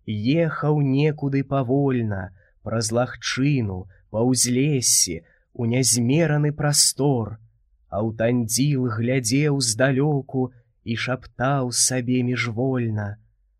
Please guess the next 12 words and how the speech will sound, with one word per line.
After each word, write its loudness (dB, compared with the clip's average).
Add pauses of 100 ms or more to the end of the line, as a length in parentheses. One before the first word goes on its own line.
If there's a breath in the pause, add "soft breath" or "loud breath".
(180)
Гэта, -6
мабыць, -2 (440)
Бог -2
ласкавы 0 (360)
нада 0
мной 0
руку -2
прасцёр. -2 (720)
Шчасце 0
мне 2
паслала 4
неба, 2